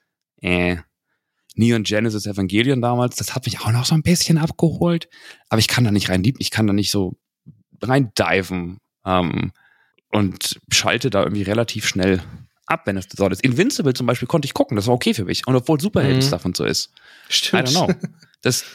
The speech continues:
Speaker 1: das ging. Die animierten
Speaker 2: <laughs> Sehr
Speaker 1: Sachen
Speaker 2: spannend,
Speaker 1: zu The
Speaker 2: ja.
Speaker 1: Boys, das, das hat auch funktioniert, so.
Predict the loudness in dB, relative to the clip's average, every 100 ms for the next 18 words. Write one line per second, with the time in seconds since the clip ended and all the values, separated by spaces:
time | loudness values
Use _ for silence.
0 | -8 -6 -2 0 0 -2 0 0 2 2
1 | 0 0 2 2 2 0 0 0 2 0
2 | 0 -4 -6 -6 -8 -8 -6 -2 -2 -2
3 | -4 -4 -6 -6 -8 -6 -6